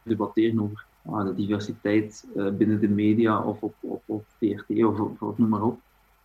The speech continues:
Dus ik weet niet of dat indirect netwerken is, maar ik heb wel het gevoel dat de aanwezige personen, vanuit de aanwezige personen kwam er heel veel positieve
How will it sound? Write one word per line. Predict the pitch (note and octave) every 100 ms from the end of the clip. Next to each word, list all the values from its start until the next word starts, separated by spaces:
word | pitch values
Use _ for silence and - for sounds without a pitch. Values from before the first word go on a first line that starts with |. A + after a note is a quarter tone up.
| _
Dus | - A2
ik | G#2+
weet | A#2+
niet | B2+
of | B2
dat | A#2+
indirect | B2+ A#2 A2+
netwerken | A2 G#2+ A#2+ A2+ - G#2+
is, | G#2+
maar | G#2+ G#2
ik |
heb | A2+ -
wel | A#2
het | A#2
gevoel | A#2 A#2
dat | A#2+ A#2
de |
aanwezige | A#2+ A2+ A2+ B2 B2
personen, | - - B2 B2 B2 A#2+ - _ _ _ _ _ _ _ _ F#3+ B2+
vanuit | B2+ C3 C3
de | -
aanwezige | C3+ B2+ C3+ C3+
personen | C3+ - C3 B2
kwam | B2
er | A#2
heel | A#2
veel | A2
positieve | A2 A2+ G#2+ A#2+ A2+